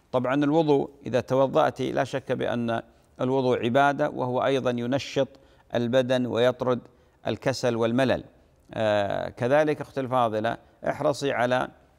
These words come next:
أن تذكري الله بين الأذان والإقامة، أو تكثرين من الدعاء، فقد ورد عن النبي عليه الصلاة والسلام أنه قال:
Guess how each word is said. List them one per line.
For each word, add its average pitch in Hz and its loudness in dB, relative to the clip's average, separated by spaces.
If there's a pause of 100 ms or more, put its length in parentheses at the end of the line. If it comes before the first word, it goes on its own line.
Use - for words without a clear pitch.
(100)
أن 120 -4
تذكري 131 -2
الله 127 2
بين 120 0 (400)
الأذان 117 0
والإقامة، 113 0 (200)
أو 113 -2
تكثرين 131 -2
من 120 0
الدعاء، 113 0 (360)
فقد 120 -2
ورد 131 2
عن 113 0
النبي 110 -2
عليه 117 0
الصلاة 123 0
والسلام 113 -2
أنه 117 -2
قال: 113 2